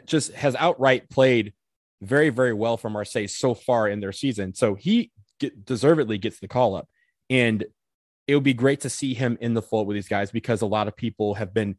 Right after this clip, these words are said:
itching to see him break out. And it seems like we are at the beginning of the breakout of Conrad De La Fuente. So it's, it's great to see. Uh, and also just from a standpoint of the guys who did not make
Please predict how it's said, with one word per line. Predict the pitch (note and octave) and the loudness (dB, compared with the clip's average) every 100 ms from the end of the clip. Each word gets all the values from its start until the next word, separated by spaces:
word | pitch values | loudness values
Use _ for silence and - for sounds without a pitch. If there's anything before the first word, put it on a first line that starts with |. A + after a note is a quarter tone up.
| _ _ _ - | _ _ _ -6
itching | D3 - C#3 | -4 0 -2
to | - | -2
see | - - C3 | -6 -2 0
him | A#2 A2 | 0 -2
break | F#2 G#2+ A2+ - | -2 -2 -2 -2
out. | G2 E2 - | -10 -10 -10
And | A2+ A2 - | -6 -4 -4
it | B2+ - | -6 -6
seems | - F3 E3+ | 2 4 6
like | B2+ A#2+ A2+ | 6 4 4
we | B2 C3+ | 4 6
are | |
at | B2 A#2 | 4 0
the | G#2 | -2
beginning | G#2 G2 C3 G#2+ G2 - _ _ _ | -6 0 0 0 -4 -8 _ _ _
of | C#3 B2+ | 0 2
the | A#2 | 2
breakout | - A2 G#2 F#2+ | 4 4 4 0
of | G2 | -2
Conrad | - G#2 G2 | -2 0 0
De | G2 | -2
La | F#2 | -6
Fuente. | - G2 - - | -6 -6 -4 -2
So | - A#2+ | 6 6
it's, | A2 - - | 6 2 -4
it's | - - | -2 -2
great | - A#2+ C#3 | 0 4 4
to | - | 4
see. | B2+ C3+ B2 A2 _ _ _ _ _ | -2 0 2 0 _ _ _ _ _
Uh, | A2 G2+ | -8 -6
and | C3+ C#3+ - | -6 -6 -2
also | E3 A3+ - D3+ | 2 4 4 2
just | C#3 - | 2 0
from | C#3 | 0
a | B2 | -2
standpoint | - C3+ A#2 C#3 B2+ | 0 -2 -2 -4 -2
of | A#2 A2 G#2 _ _ _ - | -2 -4 -6 _ _ _ -4
the | |
guys | G#2+ D3 F3+ | 0 0 0
who | E3 | -2
did | C3+ G#2+ | -2 -2
not | A#2 B2 - | -2 -2 -2
make | A#2 G#2 - | -2 -4 -6